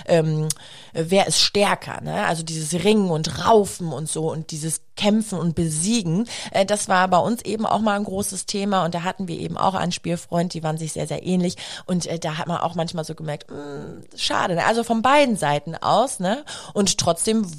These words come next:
gab's eine Zeit, da wollten die, die immer wieder miteinander spielen, ne? Und das ist auch bis heute noch so, dass es manchmal Phasen gibt, nee, der ist doof und der bleibt für immer doof. Ich denke mal auch auf beiden Seiten.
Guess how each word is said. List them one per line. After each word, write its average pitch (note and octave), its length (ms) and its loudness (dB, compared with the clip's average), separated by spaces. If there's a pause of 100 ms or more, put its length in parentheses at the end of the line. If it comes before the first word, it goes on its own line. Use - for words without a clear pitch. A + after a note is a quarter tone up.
(280)
gab's C#3+ 280 0
eine A3+ 120 0
Zeit, G#3+ 260 -4
da G3+ 80 2
wollten F#3+ 200 0
die, F#3+ 80 -4
die G3 200 -4
immer F3 300 0
wieder G3+ 160 0
miteinander F#3 460 0
spielen, D3 460 -2
ne? F3 280 -2
Und F#3 160 -2
das G3+ 100 0
ist A3 120 -2
auch G#3 100 4
bis G3+ 200 0
heute C4 240 4
noch B3 140 2
so, B3 140 -2
dass G#3+ 140 -2
es G3+ 100 -8
manchmal F#3+ 260 -2
Phasen G#3+ 440 0
gibt, G#3 180 -4
nee, A3+ 180 0
der - 180 0
ist F3+ 160 -6
doof B3+ 260 0
und F#3 40 -2
der E3+ 100 -2
bleibt F#3+ 200 0
für - 100 -6
immer B3+ 280 0
doof. C4+ 340 0 (340)
Ich G3 140 -2
denke G3 240 0
mal E3 140 2
auch D#3+ 100 2
auf D#3+ 180 -4
beiden F3+ 360 2
Seiten. B3 400 -2